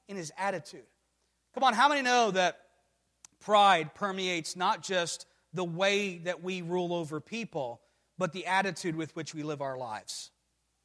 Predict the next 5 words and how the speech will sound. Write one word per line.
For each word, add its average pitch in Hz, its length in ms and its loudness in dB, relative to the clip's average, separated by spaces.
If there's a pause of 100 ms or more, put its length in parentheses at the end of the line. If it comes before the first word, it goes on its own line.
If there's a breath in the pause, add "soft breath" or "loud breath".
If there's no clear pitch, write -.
(440)
Here, 294 340 2 (280)
Xerxes, 226 640 0
he's 208 200 -8
so 294 280 2
haughty 196 560 0